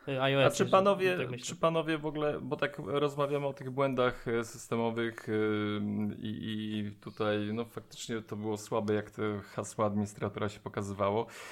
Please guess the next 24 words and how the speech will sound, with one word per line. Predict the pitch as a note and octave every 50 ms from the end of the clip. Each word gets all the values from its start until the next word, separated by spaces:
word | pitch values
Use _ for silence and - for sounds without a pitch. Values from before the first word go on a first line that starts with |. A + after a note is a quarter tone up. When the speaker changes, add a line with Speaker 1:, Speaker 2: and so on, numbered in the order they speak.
| - - - -
Speaker 2:
czy | - - A2+
nie, | A2+
nawet | A#2 A#2+ A#2+ B2 A#2 A#2 - -
niekoniecznie, | A#2 A2 - A#2 G#2+ A2 G#2 - - - A#2+ C3+ C#3+ - - - - - - _ -
ale | - - A#2+ C3+ C3+ C3 - -
jakby | - C3+ C#3 C3+ C3+ C#3 C#3 C3+ C3 - E2 E2
oceną, | F#2 C3 - - F#3+ F#3+ G3 F3+ E3+ D#3 D3 C#3
e, | - G2+ A#2+ A#2 A#2 - A#2+ A#2+ A#2 A#2 - - -
tych | C3 B2 - - -
problemów | - - B2+ A#2 A#2 C#3+ D3+ D3+ C#3+ C3 B2+ - - -
z | - - -
systemem, | C3 A#2+ - - - D3+ D3+ C3+ A2+ G#2+ G#2 A2
ja | A2+ B2 A#2 A2+
przynajmniej | - - A2+ A2 A2+ A2+ G#2+ G#2+
tak, | - A2+ G#2+ - - - B2+ A2 G#2+ A2+
e, | -
odnoszę, | G#2+ G#2+ G#2+ G#2+ G#2+ G2+ - - A#2 A#2+ C#3 E3 F3+ F3 - - - - - _ _ - -
e, | A#2+ A#2+ A#2
to | - - - D#3 E3
jest, | E3 E3+ E3+ E3 - - - - _ - - C3+ C#3 C#3 C3+ C3+ C3+ C3 C3 C3+
e, | C3
sytuacja, | - - D#3 - - D3 D#3+ E3+ E3+ - D#3+ D3
w | -
której | - - - D3+ D3 C#3+ D3 C#3+ C#3 - -